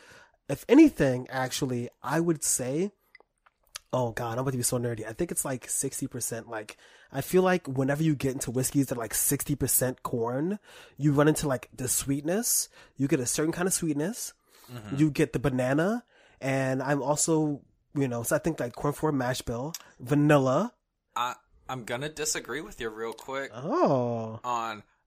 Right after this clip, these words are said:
Speaker 2: I don't think it's the corn that's giving you that banana flavor. I think it's the grain that goes in it.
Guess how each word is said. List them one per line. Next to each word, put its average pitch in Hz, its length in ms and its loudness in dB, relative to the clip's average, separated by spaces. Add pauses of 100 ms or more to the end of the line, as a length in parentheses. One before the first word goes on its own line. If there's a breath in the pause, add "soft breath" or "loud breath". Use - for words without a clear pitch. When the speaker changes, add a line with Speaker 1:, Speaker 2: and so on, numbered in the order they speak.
Speaker 2:
I 120 80 -2
don't 139 160 -4
think 165 180 -8
it's 165 180 -10
the 127 100 -10
corn 160 420 -6
that's 117 200 -6
giving 101 260 -10
you 98 100 -10
that 92 220 -6
banana 90 380 -12
flavor. 95 580 -14
I 95 100 -8
think 139 440 -10
it's 98 440 -10 (580)
the 101 100 -12
grain 101 640 -10
that 85 240 -12
goes 87 260 -12
in 62 100 -18
it. 57 160 -18